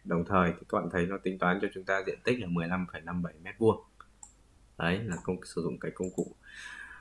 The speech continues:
à, rectangular. Ngoài ra thì các bạn có thể sử dụng công, cái area này.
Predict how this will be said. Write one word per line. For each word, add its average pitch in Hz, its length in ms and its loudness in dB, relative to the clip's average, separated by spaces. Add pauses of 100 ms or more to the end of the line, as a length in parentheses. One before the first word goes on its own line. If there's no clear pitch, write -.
(260)
à, 80 420 2 (100)
rectangular. 92 580 6 (200)
Ngoài 104 260 8
ra 113 180 10
thì 107 120 4
các 92 60 -2
bạn 104 200 4
có 110 120 -4
thể 101 100 2
sử - 140 -6
dụng 90 240 -14
công, 101 200 -4 (340)
cái 101 460 2
area 98 580 8
này. 85 120 0